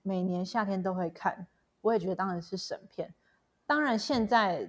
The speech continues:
自己有过感情经验过后，我再回头看，我就会觉得它其实诉说的非常真实的东西。它不再，它对我来讲，它距离不再这么遥远，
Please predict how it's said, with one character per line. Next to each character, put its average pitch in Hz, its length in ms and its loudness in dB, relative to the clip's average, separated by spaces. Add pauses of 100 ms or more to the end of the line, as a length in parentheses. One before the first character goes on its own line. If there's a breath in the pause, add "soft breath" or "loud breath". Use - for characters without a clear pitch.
(100)
自 262 100 -2
己 180 220 -4
有 170 120 4
过 190 200 4
感 185 180 -4
情 165 180 -8
经 175 180 -4
验 180 140 -2
过 175 140 -2
后， 180 140 2
我 170 100 2
再 190 100 4
回 - 220 -2
头 175 100 -4
看， 208 240 -2
我 165 80 -6
就 220 120 0
会 254 80 0
觉 185 100 -2
得 180 100 4
它 254 220 2
其 214 140 0
实 196 200 6
诉 240 320 2
说 196 240 4
的 185 80 4
非 202 280 4
常 170 200 -4
真 185 240 0
实 175 180 -8
的 - 100 -6
东 - 260 -8
西。 156 320 -12 (160)
它 330 140 6
不 339 180 2
再， 240 260 6 (140)
它 349 140 6
对 359 180 8
我 214 80 12
来 190 140 8
讲， 190 120 0
它 220 120 2
距 302 160 2
离 214 100 4
不 190 160 0
再 240 140 10
这 247 100 4
么 196 140 2
遥 160 240 -2
远， 180 200 0